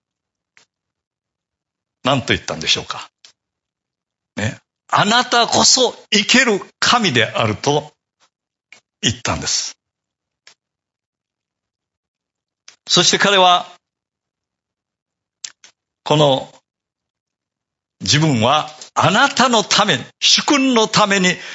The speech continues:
この命を捨てますと告白した立派な人ではありました。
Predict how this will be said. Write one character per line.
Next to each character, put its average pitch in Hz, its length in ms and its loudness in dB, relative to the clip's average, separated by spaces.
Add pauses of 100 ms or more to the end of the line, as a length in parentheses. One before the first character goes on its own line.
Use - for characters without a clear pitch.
(680)
こ - 180 2
の 247 160 4
命 208 500 2
を 170 340 0 (120)
捨 - 260 2
て 294 60 2
ま 262 140 2
す - 180 0
と 226 280 0 (2500)
告 127 260 0
白 117 260 0
し - 100 2
た 95 280 -4 (520)
立 92 200 -10
派 156 320 0
な - 60 -10
人 - 280 2
で 185 100 0
は 147 320 0 (260)
あ 104 120 0
り 117 80 2
ま 107 100 0
し - 120 -2
た。 - 160 -14